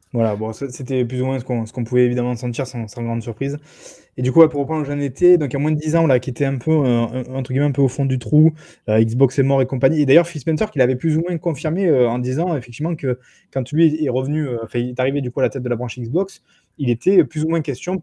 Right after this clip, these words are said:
peut-être de, de, de mettre un peu, euh, voilà, le holà et de mettre la clé sous la porte en ce qui concerne la branche Xbox. Et, et du coup, voir où on en est aujourd'hui, c'est-à-dire que vraiment, on sait qu'il y a une sorte de synergie qui s'est créée entre Phil Spencer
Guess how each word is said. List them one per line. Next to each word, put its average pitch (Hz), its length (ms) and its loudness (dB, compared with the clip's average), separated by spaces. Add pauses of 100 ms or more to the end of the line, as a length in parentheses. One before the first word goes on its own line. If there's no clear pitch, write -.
peut-être 170 460 2
de, 135 220 0
de, 123 360 0
de 123 120 -6
mettre 151 220 -6
un 139 80 -6
peu, 151 140 -4
euh, 139 280 4
voilà, 127 260 4
le 117 180 2
holà 135 380 4
et 127 60 -2
de 117 80 -4
mettre 123 200 -4
la 123 80 -6
clé 139 140 -10
sous - 120 -12
la 120 100 -2
porte - 260 -10
en 113 80 -6
ce - 60 -20
qui 123 100 -20
concerne 127 280 -10
la 120 80 -6
branche 123 260 -8
Xbox. 147 360 -2 (560)
Et, 139 200 -10
et 139 120 4
du 135 160 2
coup, 170 240 -4
voir 180 200 2
où 180 80 4
on 165 40 4
en 165 40 4
est 165 80 2
aujourd'hui, 175 300 2
c'est-à-dire 135 220 -2
que 127 100 -2
vraiment, 180 160 -2
on 131 60 -2
sait - 220 0
qu'il 127 120 -4
y 127 40 -2
a - 20 -4
une 131 60 -8
sorte 139 260 -14
de 127 140 -8
synergie 170 400 -8
qui - 100 -16
s'est 127 120 -6
créée 160 180 -4
entre 123 240 -6
Phil 143 180 -14
Spencer 156 440 -2